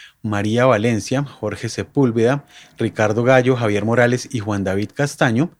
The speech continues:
La Distritofónica se caracterizó por su naturaleza endógena,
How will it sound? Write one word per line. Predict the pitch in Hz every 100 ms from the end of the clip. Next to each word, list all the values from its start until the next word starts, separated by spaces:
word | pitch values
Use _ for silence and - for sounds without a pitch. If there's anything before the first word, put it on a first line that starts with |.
| _ _ -
La | 117
Distritofónica | 110 - 120 - 101 147 135 131 160
se | 156 147
caracterizó | 120 104 113 98 98 131 175 -
por | 110
su | - 107
naturaleza | 98 101 95 98 95 123
endógena, | 135 139 101 123 151